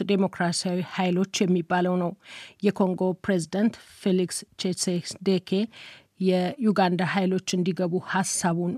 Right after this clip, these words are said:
ቢያነሱም ወታደሮቹ የሚገቡበትን ጊዜ ግን አልገለጹም። የዓለም የጤና ድርጅት አዲሱ ልውጥ የኮሮና ተዋሲ በመላው ዓለም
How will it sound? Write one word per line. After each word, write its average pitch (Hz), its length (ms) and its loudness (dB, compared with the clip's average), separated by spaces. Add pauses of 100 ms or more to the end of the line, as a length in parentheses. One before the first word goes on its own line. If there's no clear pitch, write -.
(100)
ቢያነሱም 180 600 2 (260)
ወታደሮቹ 180 680 0
የሚገቡበትን 180 920 0
ጊዜ 170 320 0
ግን 202 160 2 (140)
አልገለጹም። 180 760 0 (2250)
የዓለም 240 340 8
የጤና 190 380 4
ድርጅት 185 400 0 (160)
አዲሱ 208 380 2 (160)
ልውጥ 196 360 2
የኮሮና 185 440 0 (120)
ተዋሲ 196 540 0
በመላው 190 420 4
ዓለም 190 260 2